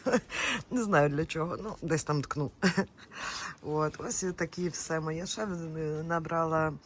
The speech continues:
антибактеріальних таких серветок. Ось,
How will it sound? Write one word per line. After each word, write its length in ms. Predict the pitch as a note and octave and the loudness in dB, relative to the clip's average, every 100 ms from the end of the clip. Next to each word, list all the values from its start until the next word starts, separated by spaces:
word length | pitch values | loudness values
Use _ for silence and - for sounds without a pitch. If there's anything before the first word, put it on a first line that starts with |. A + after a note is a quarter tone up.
| - - - - | -16 -16 -18 -8
антибактеріальних 1000 | F#3 F3 F3 D#3+ - E3 E3 D#3 D#3+ D3+ | -4 -2 -2 -2 -2 0 0 0 -2 -4
таких 340 | E3 - D#3 | -8 -6 -4
серветок. 640 | - G#3+ A#3+ D4 A#3+ - - - - - - - - - - | -4 -2 0 0 0 -6 -8 -14 -20 -20 -20 -18 -16 -16 -8
Ось, 600 | E3 F3 E3+ - - - | -2 0 2 0 -2 -6